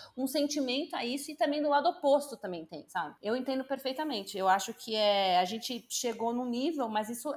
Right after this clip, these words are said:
é o que a gente falou, vem de toda uma educação artística que não houve, de entendimento dos processos e de como o audiovisual, e não, é, não só o audiovisual, mas,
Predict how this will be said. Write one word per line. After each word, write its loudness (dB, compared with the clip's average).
é -2
o -2
que -4
a 0
gente -4
falou, 2
vem -2
de -8
toda -6
uma 0
educação -6
artística -8
que -12
não -2
houve, 0
de -4
entendimento 0
dos -6
processos -4
e -4
de -4
como 0
o 8
audiovisual, 4
e -8
não, -4
é, 0
não -4
só 2
o 6
audiovisual, 4
mas, 0